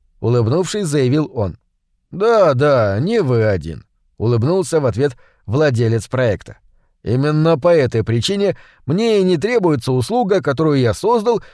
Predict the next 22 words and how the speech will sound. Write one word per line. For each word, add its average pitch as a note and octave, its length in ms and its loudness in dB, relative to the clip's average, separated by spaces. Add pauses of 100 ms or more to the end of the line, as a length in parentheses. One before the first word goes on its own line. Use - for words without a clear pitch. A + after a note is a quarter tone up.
(120)
и - 80 -6
успешно F3 580 -2
продаю, B2 600 0 (200)
прошу A2+ 360 -2
заметить. G#2+ 580 -4 (200)
Не C3+ 280 0
задорого, C#3+ 680 0 (340)
но B2+ 300 0
и G#3 120 2
не G#3 160 -2
задёшево». F#3+ 680 -2 (420)
Журналист B2+ 640 -2
немного C#3+ 480 0
поёрзал B2 640 0
в - 60 -12
кресле E3+ 480 -2 (240)
и A2+ 120 0
выбрал G3 360 2
себе E3+ 320 -2 (200)
более D#3+ 380 2
удобное C#3+ 500 0
положение. A2+ 600 -2